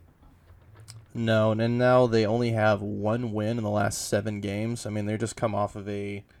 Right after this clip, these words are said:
three one loss to United, I believe, is one of the last games they played, and then a one one draw at Burnley. So, I mean, the, the last couple games before that was all losses, so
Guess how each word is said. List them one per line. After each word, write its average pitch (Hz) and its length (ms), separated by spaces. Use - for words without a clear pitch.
three 120 420
one 127 260
loss 120 340
to - 80
United, 117 380
I 160 100
believe, 175 460
is 120 140
one 120 120
of 117 40
the 113 80
last 113 300
games 120 180
they 123 80
played, 135 220
and 123 80
then 107 80
a 104 60
one 110 240
one 107 200
draw 98 340
at 87 100
Burnley. 92 480
So, 104 800
I 110 60
mean, 110 260
the, 87 180
the 110 140
last 110 480
couple 131 240
games 110 220
before 117 320
that 107 240
was 92 120
all 95 160
losses, 82 500
so 85 440